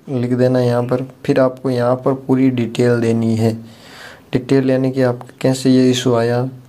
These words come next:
किससे किससे आपने contact किया, यदि आप service center गए हैं तो उन्होंने कितने पैसे मांगे, क्या बोला, सब यहाँ पर भरना है। और कितने लोगों को ये समस्या आ रही है, सारी बात यहाँ पर आपको निचोड़ के बता देना है आप English में,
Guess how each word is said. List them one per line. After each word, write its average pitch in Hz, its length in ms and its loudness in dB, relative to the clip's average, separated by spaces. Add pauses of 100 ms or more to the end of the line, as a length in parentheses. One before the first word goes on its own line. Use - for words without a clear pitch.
(240)
किससे 131 260 -2
किससे 127 300 0
आपने 120 340 0
contact 123 640 -4
किया, 131 400 2
यदि 127 240 -4
आप 123 140 0
service 120 380 -2
center 127 260 0
गए 113 240 0
हैं 123 240 2
तो 123 120 -2
उन्होंने 123 240 0
कितने 127 380 0
पैसे 127 420 -2
मांगे, 127 360 2
क्या 127 320 -2
बोला, 123 320 -2
सब 131 360 -2
यहाँ 127 160 -2
पर 127 120 -2
भरना 113 320 -4
है। 120 180 -2 (800)
और 127 420 2 (880)
कितने 135 280 2
लोगों 127 340 2
को 131 60 2
ये 127 120 2
समस्या 127 460 -2
आ - 20 0
रही 127 100 0
है, 123 60 2
सारी 123 360 0
बात 131 340 0
यहाँ 123 120 -4
पर 123 160 -6
आपको 123 220 -4
निचोड़ 120 400 -2
के 131 140 -4
बता 127 280 0
देना 127 280 -2
है 127 160 0
आप 123 140 -6
English 123 440 0
में, 139 180 -2